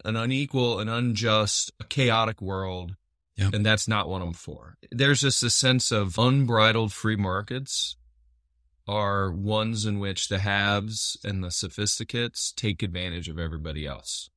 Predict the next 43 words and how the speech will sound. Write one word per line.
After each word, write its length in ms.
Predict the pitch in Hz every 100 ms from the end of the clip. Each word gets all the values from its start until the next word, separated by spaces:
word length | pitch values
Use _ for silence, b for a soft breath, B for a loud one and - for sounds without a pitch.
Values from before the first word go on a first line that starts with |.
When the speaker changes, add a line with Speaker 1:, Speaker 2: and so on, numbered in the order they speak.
| _ _ _
Speaker 2:
Yeah. 220 | - 98 95 - _ -
Speaker 1:
And 100 | 107
so 140 | 123
this 220 | 117 151 156
is 160 | 127
where 140 | 131 127
you 160 | 113
get, 420 | 104 107 104 101 - _ _ _ _ _ _ _ _ _ _ -
they 80 |
get 140 | 110 107
to 80 | 101
create 280 | 123 131 135
the 80 | 123
system, 360 | 135 127 131
and 140 | 120 98
if 100 | 95
they 80 | 101
don't 160 | 113
create 260 | - 120 117
it, 80 | 92
they 80 | 107
know 200 | 123 120
how 120 | 110
to 140 | 98
navigate 440 | 95 95 82 73 71 -
it. 80 | _
Whereas 500 | - 107 101 95 90
the 140 | 95 98
average 400 | 131 123 107 92
Joe, 400 | 87 90 85 87
and 100 | 95
there's 240 | 82 73 - _ -
many 640 | 101 101 110 127 139 139 135
more 180 | 131
of 80 | 127
them, 380 | 123 117 90 87 - _ _ _ _ _
are 80 | 107
left 240 | 101 110 110
out 160 | 104
in 80 | 98
the 80 | 90
cold. 460 | 92 80 - - _
They 220 | - 101